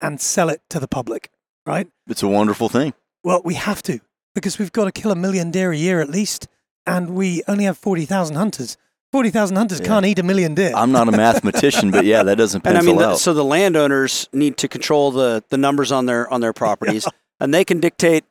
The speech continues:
Speaker 3: how much or how little people are gonna take off the property. Um, you don't have to have hunting licenses over there. We had Simon Barr on here at one point, and he kinda went
Speaker 2: Mm-hmm.
Speaker 3: through some of that.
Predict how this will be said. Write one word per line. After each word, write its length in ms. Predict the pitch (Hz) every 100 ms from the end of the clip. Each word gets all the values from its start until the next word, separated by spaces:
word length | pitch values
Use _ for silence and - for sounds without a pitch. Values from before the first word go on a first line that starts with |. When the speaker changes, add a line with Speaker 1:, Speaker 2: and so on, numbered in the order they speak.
| _
Speaker 3:
how 200 | - 123
much 340 | 127 139 147 -
or 80 | 120
how 180 | 143
little 320 | 135 139 139 123
people 340 | - 151 135
are 80 | 120
gonna 200 | 123 113
take 260 | - 160
off 180 | 127 110
the 60 | -
property. 520 | - 147 - 110 104 _ _ _ _ _ -
Um, 360 | 131 123 113 117
you 80 |
don't 160 | 156 180
have 120 | 175
to 80 | 175
have 120 | 170
hunting 180 | 139 170
licenses 560 | 143 127 - 135 - 120
over 160 | 127
there. 260 | 110 110 120
We 140 | 160
had 240 | 202 190 -
Simon 380 | - 190 165 143
Barr 240 | 156 151
on 160 | 131 123
here 180 | 135
at 140 | 127 127
one 140 | 131
point, 240 | - 135 123
and 80 | 131
he 80 |
kinda 240 | 131 139 120
went 140 | 120
Speaker 2:
Mm-hmm. 60 | 113
Speaker 3:
through 100 | 143
some 200 | - 117
of 40 |
that. 200 | 107 113